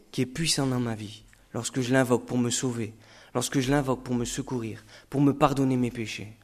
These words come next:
Et si vous êtes tombé dans une superstition, on ne va pas vous culpabiliser. Vous avez compris aujourd'hui que l'important, c'était pas ce petit pendentif, c'était pas cette prière faite comme on vous l'a appris par cœur,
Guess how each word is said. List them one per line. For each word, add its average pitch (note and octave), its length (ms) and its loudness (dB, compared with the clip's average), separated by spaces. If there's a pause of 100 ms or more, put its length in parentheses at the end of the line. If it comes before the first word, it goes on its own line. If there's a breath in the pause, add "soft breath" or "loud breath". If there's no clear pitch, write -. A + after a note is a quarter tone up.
(1300)
Et - 20 -8
si D3+ 140 0
vous F3+ 120 2
êtes E3 120 4
tombé E3 180 8
dans D#3 100 6
une D3 160 2
superstition, D3 720 -2 (320 loud breath)
on A2+ 60 -8
ne A#2+ 40 -4
va A#2+ 60 -2
pas C3 140 -2
vous B2+ 100 -4
culpabiliser. D#3 640 -4 (920)
Vous C3 200 -2
avez C#3 160 4
compris G3+ 400 2
aujourd'hui C3 420 0
que - 80 -2
l'important, C#3+ 580 2
c'était - 220 -4
pas C#3 180 0
ce - 120 -4
petit C3 180 -8
pendentif, C#3+ 500 0
c'était C3+ 280 -2
pas C#3 180 2 (300 loud breath)
cette - 260 -2
prière E3 380 6
faite E3 260 2
comme E3 160 6
on D#3+ 80 8
vous D3+ 80 4
l'a D3+ 140 10
appris E3+ 200 2
par D3+ 220 0
cœur, E3 240 6